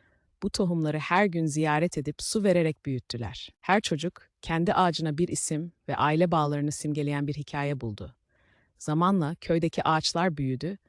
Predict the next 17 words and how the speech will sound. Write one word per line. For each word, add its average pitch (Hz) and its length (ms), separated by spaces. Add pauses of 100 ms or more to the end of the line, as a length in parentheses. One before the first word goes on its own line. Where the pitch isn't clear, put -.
(300)
ve 147 60
kocaman 175 500
aileler 147 400
haline 139 340
geldi. 113 440 (580)
Mary 165 360
bu 190 120
ağaçları 160 420
her 185 260
gün 170 200
ziyaret 147 480
edip 139 240 (160)
onlara 165 380
ait 147 320
olduğu 143 260
hissettirdi. 127 800 (880)
Ancak 151 360